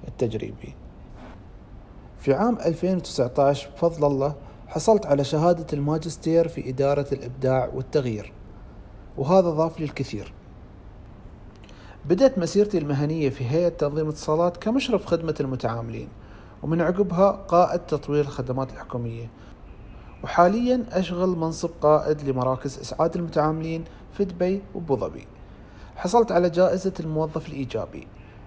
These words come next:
ووسام الهيئة في مجال إسعاد المتعاملين، بالإضافة إلى عدة جوائز تحفيزية من مبادرة دانات.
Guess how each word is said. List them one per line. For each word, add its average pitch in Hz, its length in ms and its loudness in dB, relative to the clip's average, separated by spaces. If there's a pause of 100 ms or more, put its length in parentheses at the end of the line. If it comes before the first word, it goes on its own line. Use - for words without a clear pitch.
(160)
ووسام 175 500 2
الهيئة 151 360 0
في 156 140 -4
مجال 147 380 2
إسعاد 135 380 -2
المتعاملين، 127 640 -2 (540)
بالإضافة 175 540 4
إلى 170 160 4
عدة 185 400 0
جوائز 165 420 4
تحفيزية 139 680 -2
من 139 140 0
مبادرة 120 540 -2 (100)
دانات. 104 400 -12